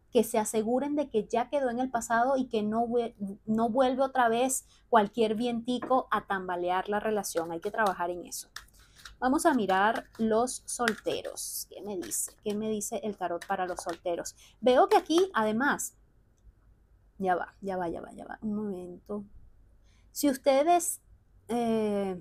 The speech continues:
ustedes van a hablar sobre un tema que dejaron como en blanco, como que, bueno, ahí en, en el tintero,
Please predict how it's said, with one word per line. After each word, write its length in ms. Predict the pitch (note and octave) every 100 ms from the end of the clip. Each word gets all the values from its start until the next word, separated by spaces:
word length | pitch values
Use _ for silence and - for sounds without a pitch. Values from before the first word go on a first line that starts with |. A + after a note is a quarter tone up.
| - - _ _ _
ustedes 360 | - B3 C4+ D4+
van 160 | D#4 D4
a 40 |
hablar 420 | C#4 C4+ C#4 C4+
sobre 400 | - C4+ B3 A3
un 160 | A3 G#3
tema 340 | A3+ A#3 B3+
que 140 | B3+ A3
dejaron 400 | G3+ G3+ G#3 A#3
como 200 | A#3+ G#3
en 120 | F3+
blanco, 640 | F3+ G3+ A3 A3 G#3+ G#3+
como 280 | G#3 G3 F#3+
que, 140 | - F#3
bueno, 400 | G3+ G#3 F#3 F#3
ahí 360 | F#3+ A3 G#3
en, 180 | F#3+ F#3+
en 160 | G3 G3+
el 160 | F#3
tintero, 560 | G3+ F3+ - G#3+ A3+ B3+